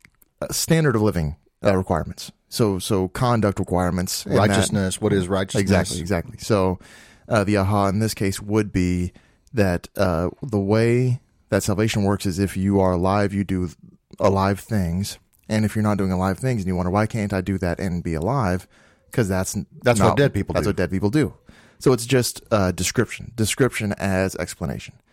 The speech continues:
Speaker 1: if that makes any sense at all. If that's about as clear as mud. So this, uh, you're, and this was your aha, so I'll, I'll, t-, I'll, I'll let you
Speaker 2: Yeah, so let me,
Speaker 1: smash
Speaker 2: let me,
Speaker 1: it
Speaker 2: let me have a try at
Speaker 1: home.
Speaker 2: this.
Speaker 1: Yeah, go for
Speaker 2: Okay,
Speaker 1: it.
Speaker 2: so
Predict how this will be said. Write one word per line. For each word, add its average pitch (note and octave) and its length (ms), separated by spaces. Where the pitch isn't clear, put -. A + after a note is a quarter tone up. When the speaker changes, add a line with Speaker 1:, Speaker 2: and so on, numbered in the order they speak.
Speaker 1:
if A2 100
that G2+ 140
makes G2 180
any G2+ 160
sense G2+ 280
at D#2+ 60
all. - 200
If A#2+ 80
that's G#2+ 160
about A2+ 140
as G2 100
clear G#2+ 160
as F2 100
mud. D#2 240
So A2+ 180
this, B2 580
uh, G2+ 400
you're, B2+ 280
and A#2+ 160
this C3+ 120
was A#2 140
your A#2+ 160
aha, G2 300
so F#2 140
I'll, F#2 100
I'll, G2 100
t-, - 140
I'll, F#2+ 280
I'll G#2 120
let A2 240
you A2 320
Speaker 2:
Yeah, D3 180
so B2 140
let C3 100
me, B2+ 40
Speaker 1:
smash B2 160
Speaker 2:
let D#3 80
me, B2 80
Speaker 1:
it - 40
Speaker 2:
let D3 140
me D3 80
have A2 140
a G2 40
try A2+ 200
at F2+ 40
Speaker 1:
home. F2+ 100
Speaker 2:
this. F2+ 200
Speaker 1:
Yeah, F#2+ 180
go G2+ 220
for F#2 60
Speaker 2:
Okay, F2+ 140
Speaker 1:
it. F#2+ 60
Speaker 2:
so A2 320